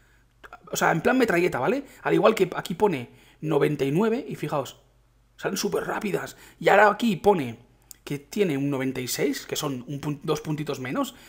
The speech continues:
Y mirar. Pum, pum, pum, pum. ¿Sabes a lo que me refiero? O sea, las balas como... Y aquí se ve diferente, pero en el juego... No sé si me explico, que la bala, que, que el disparo es una bala, otra bala, otra bala, o sea, en plan lento. Igual, como esta, por ejemplo.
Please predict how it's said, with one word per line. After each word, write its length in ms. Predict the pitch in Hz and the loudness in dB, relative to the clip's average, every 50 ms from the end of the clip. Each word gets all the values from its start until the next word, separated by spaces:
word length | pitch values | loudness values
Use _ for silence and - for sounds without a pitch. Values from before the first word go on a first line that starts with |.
| - - | -10 -6
Y 80 | 156 | -4
mirar. 400 | 151 147 151 135 110 - - _ _ _ _ _ _ _ _ _ _ | 0 0 0 -2 -2 -8 -20 _ _ _ _ _ _ _ _ _ _
Pum, 260 | - 165 160 160 160 160 | -8 -6 -6 -6 -6 -8
pum, 240 | - 165 160 160 | -8 -8 -8 -8
pum, 260 | 156 - 165 160 160 151 | -10 -10 -10 -10 -10 -10
pum. 200 | - 170 165 160 | -10 -10 -10 -8
¿Sabes 80 | - | -8
a 60 | 151 | -8
lo 80 | 208 226 | -8 -6
que 60 | 220 | -6
me 60 | 220 | -6
refiero? 240 | 208 202 - 147 131 | -6 -6 -8 -8 -8
O 20 | 131 | -6
sea, 100 | 139 127 | -6 -8
las 140 | 127 127 | -8 -6
balas 200 | 139 175 208 220 | -6 -8 -8 -6
como... 280 | - 190 175 160 139 - - - - - - - - | -8 -6 -6 -6 -8 -8 -12 -18 -18 -18 -20 -18 -8
Y 80 | - 147 | -2 -2
aquí 180 | 139 - 175 185 | 0 0 0 0
se 120 | - 262 | 0 0
ve 100 | 254 262 | 0 0
diferente, 460 | 233 190 - 135 139 202 220 - 156 | -2 -2 -2 0 0 0 0 0 -2
pero 160 | 139 135 131 131 | -6 -6 -6 -6
en 100 | 127 127 | -6 -8
el 80 | 120 | -10
juego... 400 | 107 - 139 139 185 254 277 277 - - - - - - _ - _ _ - | -8 -2 -2 0 2 2 0 -2 -4 -18 -20 -20 -20 -20 _ -20 _ _ -8
No 120 | 165 190 | -6 -4
sé 60 | 214 226 | -2 0
si 60 | 240 | 0
me 80 | 240 226 | 0 0
explico, 380 | - - 147 139 135 135 120 | -2 -4 -10 -8 -8 -8 -6
que 60 | 120 135 | -4 -4
la 120 | 127 123 | -4 -2
bala, 340 | 147 180 208 214 208 208 - | -2 0 0 -2 -2 -4 -6
que, 240 | - 165 143 147 - | -4 -4 -4 -4 -6
que 260 | - - - - 156 | -18 -18 -12 -8 -8
el 60 | 147 | -8
disparo 320 | 147 139 - 196 208 208 | -6 -2 -2 0 2 2
es 200 | 202 185 - - - - - - - - | 2 0 0 -4 -12 -20 -20 -20 -18 -8
una 220 | - 165 180 170 156 | -2 2 2 4 4
bala, 480 | 160 170 175 170 170 170 175 - - _ _ _ - | 4 4 2 2 0 -4 -4 -8 -16 _ _ _ -8
otra 280 | - 160 160 - 147 143 | -4 -4 -4 -2 -2 -2
bala, 360 | 156 160 165 160 160 165 165 | 0 0 0 0 -2 -2 -2
otra 240 | 156 156 156 160 151 | -4 -4 -4 -4 -4
bala, 220 | 156 160 165 160 | -2 -2 -2 -2
o 20 | |
sea, 120 | 156 - 143 | -4 -4 -6
en 80 | 135 | -2
plan 200 | 135 165 170 151 | -2 0 0 2
lento. 240 | 135 135 131 120 127 | 0 0 -2 -2 -6
Igual, 160 | 123 143 156 | -6 -6 -2
como 180 | - 175 190 240 | 0 2 4 4
esta, 160 | 226 220 175 | 4 4 2
por 120 | 147 156 139 | -2 -4 -6
ejemplo. 400 | - - 120 113 110 110 110 | -8 -10 -10 -8 -8 -10 -10